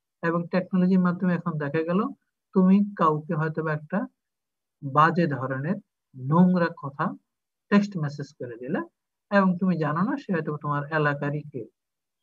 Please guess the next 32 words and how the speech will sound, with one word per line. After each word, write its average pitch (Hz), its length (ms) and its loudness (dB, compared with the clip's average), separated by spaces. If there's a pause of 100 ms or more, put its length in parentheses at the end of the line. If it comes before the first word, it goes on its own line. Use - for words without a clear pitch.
(600)
এবং 147 200 -2 (160)
তার 151 180 2 (160)
ফলে 175 180 0 (720)
সে 151 200 -2
তারপর 147 440 -2 (280)
dictate 165 420 -8
করলো 240 360 0
যে 175 80 -2
এটা 156 180 -6
আর 160 180 -8
কেউ 160 180 0
না 240 160 0 (100)
তুমি। 185 280 0 (440)
তখন 147 280 -4
বিচার 170 320 0
বসলো, 170 460 -4 (380)
তখন 175 280 4
বললো 156 260 6
যে 165 100 0
বুঝতে 214 320 0
পারে 127 220 0
নাই। 127 160 -8 (320)
তুমি 180 160 6
যদি 170 100 4
বড় 170 240 6
লোকের 170 220 0
সন্তান 151 420 -6
হও 147 180 0
বা 143 280 0
খুব 151 160 0
influential 175 600 0
পার্সনের 147 460 -2